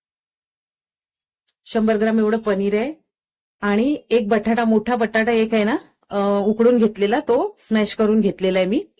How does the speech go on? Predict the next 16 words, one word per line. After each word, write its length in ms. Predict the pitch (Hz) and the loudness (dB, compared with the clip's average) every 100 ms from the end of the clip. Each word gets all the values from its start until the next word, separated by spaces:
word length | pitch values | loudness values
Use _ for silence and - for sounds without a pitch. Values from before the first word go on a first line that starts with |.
| _ _ _ _ _ _ _ - | _ _ _ _ _ _ _ -4
त्यानंतर 420 | 240 233 233 233 | -2 -2 -2 -2
इथे 200 | 220 233 | -2 -2
आपल्याला 320 | 220 220 220 | -4 -4 -2
काही 180 | 226 220 | -2 -4
पिठं 280 | 214 - 208 | -4 -4 -4
लागणार 340 | 220 196 185 | -4 -6 -6
आहेत 180 | 202 247 _ - | -6 -8 _ -10
आणि 140 | 214 | -6
मसाले 440 | 233 208 - 208 202 | -4 -4 -4 -4 -4
लागणार 320 | 180 175 175 | -6 -6 -6
आहेत. 120 | 269 - _ _ _ _ _ _ _ _ _ - | -6 -10 _ _ _ _ _ _ _ _ _ -6
तर 320 | 208 208 202 208 | -2 0 -2 -2
इथे 240 | 208 202 226 | -4 0 2
मी 100 | 226 | 2
घेतलेलं 440 | 220 220 208 208 | 0 0 0 0
आहे 160 | 226 | -4